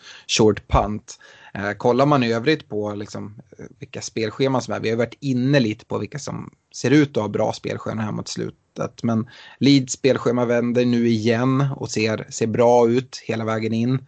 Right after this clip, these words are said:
Eh, West Ham, Liverpool, Spurs, eh, sitter också med, med bra scheman. Eh, värre är det framförallt, skulle jag vilja flagga upp, Chelsea,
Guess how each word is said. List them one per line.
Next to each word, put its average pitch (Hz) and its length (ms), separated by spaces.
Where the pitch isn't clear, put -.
Eh, 107 480
West - 320
Ham, 117 240
Liverpool, 117 640
Spurs, 120 720
eh, - 100
sitter 110 300
också 113 300
med, 104 240
med 131 180
bra 113 240
scheman. 123 600
Eh, 107 480
värre 160 520
är 110 240
det 110 180
framförallt, 135 720
skulle 113 240
jag 110 80
vilja 110 220
flagga 110 300
upp, 143 200
Chelsea, 110 680